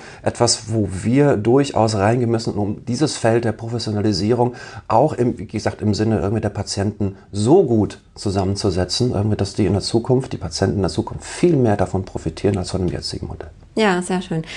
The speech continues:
Speaker 2: Ähm, jetzt habe ich noch eine, ähm, letzte Frage an dich, Jens, und zwar, ähm, worin siehst du die Herausforderungen für die Pflegenden in den Notaufnahmen, ähm, heute und vielleicht auch in Zukunft? Wo wa-, meinst du, geht die Reise hin?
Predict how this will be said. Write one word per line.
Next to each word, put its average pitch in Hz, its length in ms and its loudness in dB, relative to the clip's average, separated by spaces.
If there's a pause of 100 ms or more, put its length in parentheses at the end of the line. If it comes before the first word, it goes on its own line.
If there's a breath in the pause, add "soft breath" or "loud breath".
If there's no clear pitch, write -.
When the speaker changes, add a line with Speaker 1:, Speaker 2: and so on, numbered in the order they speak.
(320 loud breath)
Speaker 2:
Ähm, 202 140 2
jetzt 208 180 0
habe 233 80 2
ich 247 80 -2
noch 226 140 -4
eine, 220 500 2
ähm, 202 240 -2
letzte 233 400 2
Frage 214 300 2
an 180 120 2
dich, 185 160 -4
Jens, 214 260 -2
und 208 140 -2
zwar, 208 340 4 (380 loud breath)
ähm, 202 460 2 (120)
worin 196 480 0
siehst - 440 -4
du 202 220 2
die 202 180 2
Herausforderungen 180 1040 2
für 180 200 -2
die 175 300 4
Pflegenden 175 580 0
in 165 220 -4
den 170 160 -4
Notaufnahmen, 165 1040 -4
ähm, 165 380 -4 (120)
heute 180 540 4
und 175 280 2 (380 loud breath)
vielleicht 170 320 4
auch 185 120 -2
in 170 100 -2
Zukunft? 175 640 -6
Wo 165 160 -4
wa-, 175 160 0
meinst 175 340 -2
du, 180 60 -4
geht 170 200 -2
die 180 60 0
Reise 175 320 -4
hin? 180 300 -4